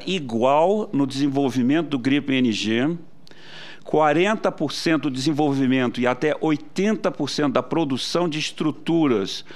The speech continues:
com exclusividade mundial, propriedade intelectual do desenvolvimento conjunto compartilhada, linha de montagem completa no Brasil e exportações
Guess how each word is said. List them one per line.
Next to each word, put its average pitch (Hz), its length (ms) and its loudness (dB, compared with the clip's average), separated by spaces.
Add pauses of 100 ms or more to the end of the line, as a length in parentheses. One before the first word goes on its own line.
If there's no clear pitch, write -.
(200)
com 151 180 2
exclusividade 151 1080 0
mundial, 135 840 2 (1080)
propriedade 165 560 0
intelectual 160 580 0
do 139 100 0
desenvolvimento 143 680 0
conjunto 143 540 2
compartilhada, 147 1400 2 (1160)
linha 190 380 2
de 185 120 0
montagem 135 560 2
completa 160 720 2
no 170 140 2
Brasil 139 520 2
e 127 40 2
exportações 156 920 0